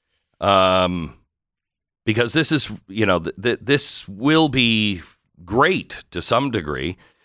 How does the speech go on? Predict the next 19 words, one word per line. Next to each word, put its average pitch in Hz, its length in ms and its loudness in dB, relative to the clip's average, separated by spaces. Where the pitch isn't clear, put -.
You'll 127 180 2
be 165 160 2
able 160 260 2
to - 300 -4
access 127 840 0
information 110 1080 -2
and 92 180 -2
have 107 200 0
the 104 140 0
whole 113 340 2
internet 90 560 0
in 127 160 2
your 120 160 2
head. 101 360 -2
You 104 100 -6
wanna 117 160 2
speak 113 280 -4
French? 131 520 0
Okay. 120 380 0